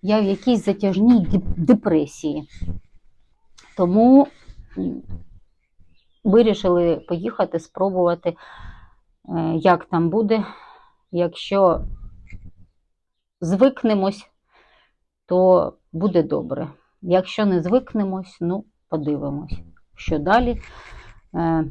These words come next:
і ми в своєму житті переїжджали не одноразово, тому нам не привикати.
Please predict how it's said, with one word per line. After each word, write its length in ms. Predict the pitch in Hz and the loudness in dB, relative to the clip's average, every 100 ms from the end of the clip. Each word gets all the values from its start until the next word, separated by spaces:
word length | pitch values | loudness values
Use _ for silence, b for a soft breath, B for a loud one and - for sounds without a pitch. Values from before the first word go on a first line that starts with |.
| - _ _ _ _ _ _ _ - | -10 _ _ _ _ _ _ _ -10
і 540 | - 175 175 180 190 185 | -4 -2 0 0 0 -2
ми 200 | 185 247 | 0 0
в 40 | |
своєму 520 | - 233 208 202 190 | 0 0 2 0 -2
житті 600 | 180 185 180 - 262 302 311 b b b b b 208 | -2 -2 -4 -2 2 4 2 b b b b b 2
переїжджали 1160 | 214 208 202 185 180 214 226 208 196 190 180 - | 4 4 2 0 2 4 6 4 4 2 0 -2
не 880 | 175 180 185 196 196 190 185 175 165 - | 0 0 0 0 0 0 0 0 -2 -6
одноразово, 880 | 185 175 180 175 175 170 233 294 285 | -8 -4 0 0 0 0 2 4 2
тому 640 | 277 190 185 190 226 240 | 2 0 0 0 -2 -2
нам 440 | 196 170 196 208 208 | 0 0 0 -2 -2
не 120 | 190 | -4
привикати. 800 | 185 185 165 165 - 180 214 320 | -2 -2 -2 -4 -2 -4 0 -4